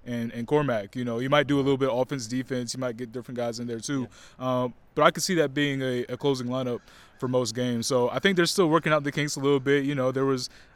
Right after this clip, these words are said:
Speaker 1: a little bit of, uh, you know, imperfections on the, on the court. We saw that, but we did also see, you know, a guy like Cormac Ryan being able to step outside, knock down a three. R J still has the ability to step out, knock down some threes. Um, so, you know, I think based on what we saw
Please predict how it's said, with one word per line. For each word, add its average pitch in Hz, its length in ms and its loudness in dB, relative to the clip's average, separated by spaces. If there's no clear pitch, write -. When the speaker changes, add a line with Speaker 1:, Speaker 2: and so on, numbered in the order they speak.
Speaker 1:
a - 40 -4
little 175 260 6
bit 165 160 4
of, 156 180 2
uh, 151 140 8
you 147 120 4
know, 143 160 0
imperfections 151 640 -2
on 143 180 0
the, 156 80 -6
on 143 120 -2
the 143 80 -4
court. 139 300 0
We 139 80 0
saw 139 240 2
that, 131 240 2
but 127 100 -2
we 131 100 0
did 127 240 0
also 127 220 2
see, 127 280 2
you 123 140 -2
know, 123 120 0
a - 20 -4
guy 127 140 2
like 123 120 -2
Cormac 131 320 -4
Ryan 127 240 0
being 123 160 -4
able 120 120 -4
to 120 200 -4
step - 300 -2
outside, 120 400 0
knock 120 140 -4
down 123 140 -4
a 120 60 -6
three. 120 380 -4
R 123 120 0
J 120 140 0
still 123 320 -2
has 117 200 -4
the 123 60 -2
ability 120 360 -2
to 117 60 -6
step 117 240 -4
out, 117 160 -2
knock 117 180 -6
down 117 140 -4
some 117 180 -8
threes. 123 340 -4
Um, 117 400 -6
so, 120 360 0
you 127 80 -6
know, 113 160 -4
I 104 60 -10
think 120 200 -4
based 131 200 0
on 127 80 -4
what 123 140 -2
we 120 80 -6
saw 120 380 -2